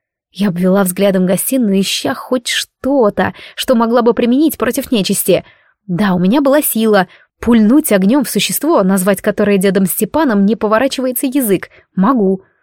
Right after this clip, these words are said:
Но сильно сомневаюсь, что ему это причинит урон. Если я вообще смогу попасть в цель.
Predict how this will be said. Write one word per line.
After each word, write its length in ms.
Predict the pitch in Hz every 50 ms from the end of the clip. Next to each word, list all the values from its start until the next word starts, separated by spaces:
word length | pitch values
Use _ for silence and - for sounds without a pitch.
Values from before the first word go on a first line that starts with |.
| _ _ _
Но 140 | 196 208 190
сильно 340 | 180 - - 202 233 262 262
сомневаюсь, 500 | - - 214 202 180 220 294 294 220 -
что 200 | - - 220 220
ему 400 | 220 214 185 208 220 247 277 262
это 180 | 233 220 214
причинит 440 | 202 247 240 - - 262 254 240 -
урон. 340 | 285 262 208 165 160 185 - - _ _ _ _ _ _
Если 280 | - 208 202 - - 226
я 60 | 233
вообще 400 | 254 269 - - - - 330 285
смогу 300 | - 214 202 196 190 214
попасть 440 | - 233 233 - 240 202 - - -
в 60 | -
цель. 420 | - - - 202 165 151 - -